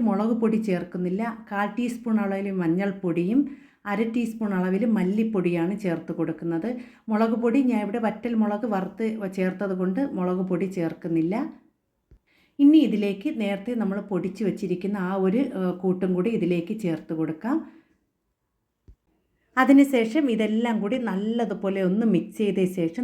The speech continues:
നമുക്ക് ഇതിനാവശ്യമായ വെള്ളം ഒഴിച്ച് കൊടുക്കാം. അപ്പം ഞാൻ ദാ ഇവിടെ കൊ-, അധികം, ഏഹ്, വെള്ളത്തോടെ അല്ലല്ലോ വെക്കുന്നത്, നല്ല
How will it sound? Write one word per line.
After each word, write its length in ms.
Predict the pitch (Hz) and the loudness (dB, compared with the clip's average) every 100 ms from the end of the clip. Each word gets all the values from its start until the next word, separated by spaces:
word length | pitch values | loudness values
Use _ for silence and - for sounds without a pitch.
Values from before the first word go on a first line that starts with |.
| 247 | 2
നമുക്ക് 220 | 220 220 254 | 2 2 0
ഇതിനാവശ്യമായ 800 | 202 202 185 190 185 190 180 208 226 | 0 0 0 -2 -4 -2 -2 -2 0
വെള്ളം 280 | 208 214 220 | 0 0 2
ഒഴിച്ച് 280 | 160 160 180 165 | 0 0 -2 -2
കൊടുക്കാം. 320 | 156 240 311 - - _ _ _ - | -4 -2 -4 -4 -16 _ _ _ -4
അപ്പം 160 | 269 294 | 4 6
ഞാൻ 120 | 262 254 | 6 4
ദാ 40 | 247 | 2
ഇവിടെ 180 | 240 311 320 | 2 0 0
കൊ-, 160 | 262 233 226 226 220 | 0 0 -2 -2 -2
അധികം, 320 | 214 269 311 294 - 214 | -2 0 4 2 2 -2
ഏഹ്, 260 | 208 208 208 | 0 0 0
വെള്ളത്തോടെ 540 | 214 226 226 220 208 208 | 0 0 0 0 2 0
അല്ലല്ലോ 240 | 196 185 | 0 0
വെക്കുന്നത്, 260 | 175 180 | 0 -2
നല്ല 100 | 185 | -2